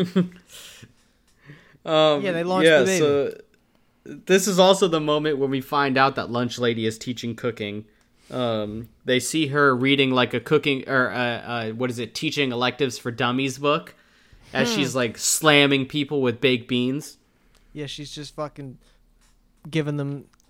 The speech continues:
Speaker 2: ten pounds of
Speaker 1: Baked
Speaker 2: baked
Speaker 1: beans
Speaker 2: beans on
Speaker 1: mixed
Speaker 2: their
Speaker 1: with
Speaker 2: little
Speaker 1: something else. It's baked beans mixed with corn or something? What is it mixed with?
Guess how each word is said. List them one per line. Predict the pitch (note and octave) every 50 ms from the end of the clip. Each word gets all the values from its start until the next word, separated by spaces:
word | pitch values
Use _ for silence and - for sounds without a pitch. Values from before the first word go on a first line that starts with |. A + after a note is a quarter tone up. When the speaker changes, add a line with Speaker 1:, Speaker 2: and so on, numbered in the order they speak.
| _ -
Speaker 2:
ten | - E3+ D#3+ D3+ D3
pounds | D3+ D3 C#3+ C#3+ C3
of | C#3+
Speaker 1:
Baked | G3 A3+ C4 -
Speaker 2:
baked | -
Speaker 1:
beans | D4 D4 D4+ C#4+ G#3+
Speaker 2:
beans | F3
on | E3+ F3
Speaker 1:
mixed | F3+ A3+ B3 A#3+ - -
Speaker 2:
their | A3
Speaker 1:
with | -
Speaker 2:
little | -
Speaker 1:
something | G#3+ G3+ F3+ F3+ F3 D3+ D#3
else. | D#3+ D3 A#2+ G#2+ -
It's | C#3 C3+ -
baked | - A3 A3+ A3
beans | - A#3+ A#3 G3+ F3+ -
mixed | G#3 G#3 - -
with | D#3+ -
corn | - - - D#3 E3 F#3+ G#3+ A3+ A#3+
or | B3
something? | A3+ - B3+ A#3+ A3+ A#3+ B3+ A#3 A3
What | A3 A#3+ B3+
is | C4+
it | C4 - B2+
mixed | E3 G3+ G#3 - -
with? | F#2+ - - - _